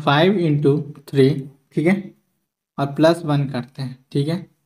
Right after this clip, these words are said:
फ़ाइव इंटू थ्री, फ़िफ़्टीन प्लस वन इक्वल टू सिक्सटीन। ठीक है दोस्तों, ये हमारा first हो गया। देखिए, सिक्सटीन यहाँ है, ठीक है। Second क्या चाहिए? फिफ्टी वन। क्या करें? सिक्सटीन इंटू थ्री, ये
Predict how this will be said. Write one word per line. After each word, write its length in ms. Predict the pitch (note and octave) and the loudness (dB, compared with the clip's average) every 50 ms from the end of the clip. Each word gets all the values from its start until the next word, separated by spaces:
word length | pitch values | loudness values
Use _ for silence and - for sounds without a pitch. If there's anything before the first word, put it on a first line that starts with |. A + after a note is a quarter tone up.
| _ _ _ _ _ _ _ _ _ _ _ - | _ _ _ _ _ _ _ _ _ _ _ -2
फ़ाइव 220 | C#3 C#3+ D3+ D#3+ | 0 0 2 2
इंटू 200 | D#3+ D3+ C#3+ D3+ | 0 0 0 -2
थ्री, 220 | C#3+ - C#3 C#3+ C3+ | -4 -2 0 0 0
फ़िफ़्टीन 460 | C3+ - - C#3 - - - F3 F3+ F3 - - | 0 0 0 0 0 2 2 2 2 2 -2 -4
प्लस 280 | - C#3+ C#3+ D3 D3 D3 | -2 0 0 0 0 -2
वन 220 | C#3 C3 C3+ C#3+ E3 | -2 -2 0 0 -2
इक्वल 1160 | E3+ - _ _ _ _ _ _ _ _ _ _ _ _ _ _ _ _ _ _ - C3 C3 | -4 -6 _ _ _ _ _ _ _ _ _ _ _ _ _ _ _ _ _ _ 0 0 2
टू 140 | C3 G3 G3 | 4 2 2
सिक्सटीन। 520 | G3 - - B2+ A#2 - - - B2+ B2 | 2 0 -4 -6 -8 -10 -12 -10 -10 -10
ठीक 1400 | A#2+ A#2+ - _ _ _ _ _ _ _ _ _ _ _ _ _ _ _ _ _ _ _ _ _ _ - - C#3+ | -10 -12 -16 _ _ _ _ _ _ _ _ _ _ _ _ _ _ _ _ _ _ _ _ _ _ -6 -4 0
है 60 | C3+ | 4
दोस्तों, 320 | C#3+ D3 C#3+ C#3+ - F#3 F#3+ | 4 4 4 4 0 -2 -2
ये 320 | - - _ _ _ C#3 | -4 -8 _ _ _ -2
हमारा 200 | C3+ C#3 C3+ C3+ | 0 0 0 0
first 240 | C#3 C3 A#2+ A#2 - | 0 0 -2 -2 -4
हो 60 | B2 | -4
गया। 80 | B2 B2 | -2 -2
देखिए, 160 | C3 B2+ B2 | -2 -2 -2
सिक्सटीन 380 | B2 C3+ B2 - - - D3+ D3+ | -4 -6 -8 -6 -6 -2 0 2
यहाँ 220 | C#3+ C#3+ D3 D3 | 2 2 2 2
है, 100 | D3+ F#3+ - - - - _ _ - | 0 -2 -4 -6 -12 -20 _ _ -6
ठीक 140 | C#3 C#3+ | -4 -2
है। 60 | E3+ F#3+ G3 - - _ _ _ _ _ _ _ _ _ _ _ _ _ _ _ _ _ - | -2 -2 -4 -6 -12 _ _ _ _ _ _ _ _ _ _ _ _ _ _ _ _ _ -4
Second 320 | C#3 C3+ C#3 F3 E3+ E3+ | -2 2 2 2 2 2
क्या 120 | E3+ F3+ E3+ | 2 0 2
चाहिए? 200 | F3 F3 F3 E3+ | 2 2 0 2
फिफ्टी 340 | - D3+ C3 A#2+ C3+ D3+ | 0 0 0 0 0 0
वन। 200 | C3+ B2 A#2+ A#2+ | 2 2 2 0
क्या 1300 | A#2+ - _ _ _ _ _ _ _ _ _ _ _ _ _ _ _ _ _ _ _ _ _ _ _ D#3+ C#3+ C#3+ | -2 -6 _ _ _ _ _ _ _ _ _ _ _ _ _ _ _ _ _ _ _ _ _ _ _ -2 0 2
करें? 160 | D3 D3 C#3+ | 4 4 2
सिक्सटीन 580 | C#3+ - - D3 C#3+ - - - F3+ F#3 F#3+ F#3 | 2 4 2 2 2 0 2 2 4 4 4 4
इंटू 300 | E3+ D3+ C#3+ D3 E3 F3+ G#3+ G#3+ - - - | 4 2 2 4 4 4 2 2 -2 -10 -8
थ्री, 140 | - C3+ B2+ | -2 2 4
ये 220 | A#2+ A#2+ A#2+ - | 4 4 2 -2